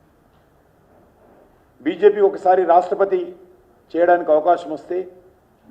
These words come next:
ఎస్సీను అయినటువంటి, ఎస్సీ సామాజిక వర్గానికి చెందినటువంటి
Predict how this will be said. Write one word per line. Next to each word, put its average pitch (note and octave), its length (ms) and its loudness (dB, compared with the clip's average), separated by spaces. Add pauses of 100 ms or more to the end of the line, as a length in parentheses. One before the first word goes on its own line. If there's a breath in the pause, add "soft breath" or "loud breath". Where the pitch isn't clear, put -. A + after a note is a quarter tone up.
(460)
ఎస్సీను E3+ 680 -6 (840)
అయినటువంటి, F3 540 -4
ఎస్సీ D#3+ 340 -8
సామాజిక G3 520 0
వర్గానికి F3 380 0
చెందినటువంటి D#3 680 -12